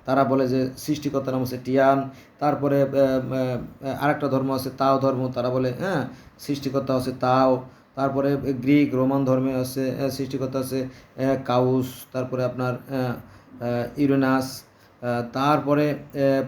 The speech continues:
গ্রিক ধর্মে হলো আহোরা মাজদা, এভাবে, হ্যাঁ? অ্যাজটেক ধর্ম, মায়ান ধর্ম, ইনকা ধর্ম, ডগন ধর্ম, রাস্টাফারাজিয়ান ধর্ম,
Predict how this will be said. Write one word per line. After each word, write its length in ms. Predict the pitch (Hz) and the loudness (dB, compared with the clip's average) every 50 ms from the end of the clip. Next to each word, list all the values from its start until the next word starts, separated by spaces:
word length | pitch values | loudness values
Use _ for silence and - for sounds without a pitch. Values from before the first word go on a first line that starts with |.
| - - | -6 -8
গ্রিক 320 | 151 123 127 135 147 139 123 | -8 -4 0 2 2 2 4
ধর্মে 340 | 139 139 135 135 139 135 | 4 4 4 4 2 0
হলো 200 | 131 127 131 131 | 0 0 0 0
আহোরা 440 | - - 123 131 127 123 131 135 131 | -2 -2 -2 0 0 2 2 2 2
মাজদা, 380 | 127 127 127 123 113 127 127 123 | 2 2 0 0 0 0 0 2
এভাবে, 300 | 143 143 156 151 139 170 | 2 2 2 2 2 2
হ্যাঁ? 200 | 233 247 185 127 - - - - - - - - | 0 0 0 0 -2 -6 -12 -18 -20 -20 -8 0
অ্যাজটেক 420 | 139 156 151 - - 160 147 123 | 2 2 2 2 2 -2 -2 0
ধর্ম, 320 | 120 135 131 131 139 135 135 | 0 0 0 0 0 0 0
মায়ান 440 | 135 135 135 139 139 139 139 135 | 0 0 0 0 2 2 0 0
ধর্ম, 400 | 123 127 123 123 127 131 131 131 131 | 0 0 0 0 0 0 0 0 -2
ইনকা 300 | 151 139 135 139 139 135 | -2 -4 -4 -2 -2 -2
ধর্ম, 360 | 127 131 131 127 127 131 131 | 0 2 0 2 2 0 0
ডগন 380 | 127 127 139 139 135 131 135 135 | 2 2 2 2 2 0 -2 0
ধর্ম, 340 | 127 127 127 127 135 131 131 | 2 0 0 0 0 0 0
রাস্টাফারাজিয়ান 680 | 131 127 123 127 139 127 123 127 135 131 131 135 131 127 | -2 -2 -2 -4 -6 -4 -2 -2 -2 0 0 -2 -2 0
ধর্ম, 360 | 131 127 131 135 139 135 135 | 0 0 0 0 0 -2 -2